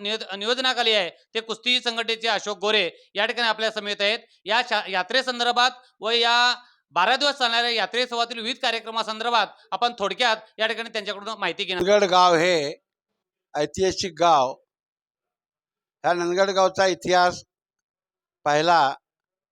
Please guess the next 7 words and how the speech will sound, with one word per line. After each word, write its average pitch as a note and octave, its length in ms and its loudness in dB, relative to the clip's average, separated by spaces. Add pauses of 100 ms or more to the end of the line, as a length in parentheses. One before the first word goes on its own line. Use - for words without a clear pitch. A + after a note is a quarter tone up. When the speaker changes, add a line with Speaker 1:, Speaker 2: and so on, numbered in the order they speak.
(100)
Speaker 2:
की G#3 460 0 (760)
नंदगड F3 420 0
गाव G3 440 4 (380)
हे F#3+ 160 0
पूर्वी G3+ 720 -6 (760)
मुंबई F#3 360 2
इलाख्यामध्ये F3+ 800 2